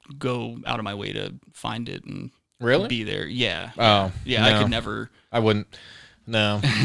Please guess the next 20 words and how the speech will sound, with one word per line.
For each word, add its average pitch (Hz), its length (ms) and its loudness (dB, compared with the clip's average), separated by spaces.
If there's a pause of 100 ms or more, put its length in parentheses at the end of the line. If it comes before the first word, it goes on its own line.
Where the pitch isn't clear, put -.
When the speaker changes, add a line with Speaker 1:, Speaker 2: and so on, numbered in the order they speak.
(140)
Speaker 2:
Well, 196 200 8
no, 196 300 10
that's 156 280 6
if, - 140 -6 (100)
if 175 180 2
I 120 100 8
copulated 110 760 0
with 110 140 0
another 107 200 -2
female 104 680 -2 (600)
and 123 100 -2
impregnated 117 680 2
her, 107 460 -2
okay, 147 260 -4
that's 110 180 -4
a 120 40 -10
different 104 200 -6
story. 156 240 2
I'm 147 140 0
saying 139 360 2